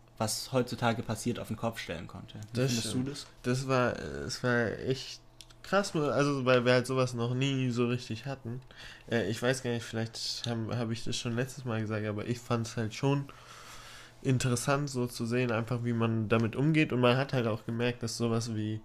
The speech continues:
Speaker 2: diese ganze Internetinfrastruktur und so dieses
Speaker 1: Mhm.
Speaker 2: ganze Technische, vor allem auch in der Schule, halt einfach noch nicht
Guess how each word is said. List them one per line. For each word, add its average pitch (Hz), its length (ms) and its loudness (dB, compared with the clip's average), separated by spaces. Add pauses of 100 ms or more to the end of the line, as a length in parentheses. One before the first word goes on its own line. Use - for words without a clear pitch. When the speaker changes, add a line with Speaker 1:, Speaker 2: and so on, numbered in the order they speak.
(600)
Speaker 2:
diese 104 200 -2
ganze 113 680 0 (180)
Internetinfrastruktur 123 1300 0
und 117 80 2
so 107 120 0
dieses 107 320 0
Speaker 1:
Mhm. 117 60 -4
Speaker 2:
ganze 117 340 -2 (920)
Technische, 135 800 2
vor 113 260 0
allem 110 180 4
auch 110 120 0
in 107 100 -2
der 110 100 2
Schule, 139 320 4
halt 113 160 6
einfach 113 260 4
noch 110 160 2
nicht 120 400 2